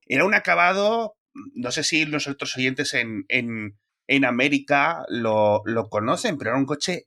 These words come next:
excesivamente pequeño, ¿no? Igual que el Smart original,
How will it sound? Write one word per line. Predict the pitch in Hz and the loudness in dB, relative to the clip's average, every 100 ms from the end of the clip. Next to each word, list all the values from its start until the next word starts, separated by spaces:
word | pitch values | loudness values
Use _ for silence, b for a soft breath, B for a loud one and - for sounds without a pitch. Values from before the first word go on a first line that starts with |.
| - | -8
excesivamente | 123 - - 117 - - 165 139 131 147 151 | -8 -6 -6 -2 0 0 0 0 2 2 0
pequeño, | - 101 - 180 170 156 208 _ _ _ - | -2 -6 -2 -2 0 -2 -4 _ _ _ -4
¿no? | 123 | -2
Igual | 175 107 107 | 0 0 0
que | 120 117 | 0 0
el | 113 113 101 | 0 -2 -4
Smart | - 127 147 127 | -2 0 0 -2
original, | 120 - 135 170 | -6 -2 0 0